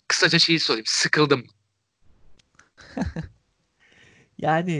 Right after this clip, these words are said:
Speaker 2: e, şöyle söyleyeyim. Ev, iki ayrı masa kurdum. O,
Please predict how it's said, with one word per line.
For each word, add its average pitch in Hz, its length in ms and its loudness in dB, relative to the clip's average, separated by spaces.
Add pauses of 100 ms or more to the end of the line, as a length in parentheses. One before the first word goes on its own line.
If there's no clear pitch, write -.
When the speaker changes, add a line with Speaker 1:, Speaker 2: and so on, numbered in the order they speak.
(120)
Speaker 2:
e, 131 460 -4
şöyle 165 540 -4
söyleyeyim. 151 500 -6 (320)
Ev, 143 220 4 (280)
iki 214 260 4
ayrı 190 220 10
masa 185 260 4
kurdum. 190 380 4 (420)
O, - 60 8